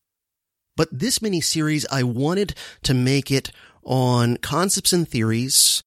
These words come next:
many of which, if not all of which, you know, have affected how I view history,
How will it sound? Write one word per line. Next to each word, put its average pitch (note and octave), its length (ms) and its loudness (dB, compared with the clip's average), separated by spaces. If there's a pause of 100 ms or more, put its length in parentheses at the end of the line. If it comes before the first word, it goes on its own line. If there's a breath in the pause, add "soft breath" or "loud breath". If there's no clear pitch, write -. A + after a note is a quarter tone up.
(140)
many D#3 260 0
of C#3 80 -2
which, - 500 0 (320)
if - 120 -10
not G#2+ 140 -2
all C#3+ 160 2
of A2+ 140 -2
which, - 400 2 (180)
you B2 140 2
know, A2 240 2
have G#2 160 -4
affected A#2+ 340 0
how A#2+ 160 2
I A2+ 140 2
view A2+ 180 0
history, A2 540 0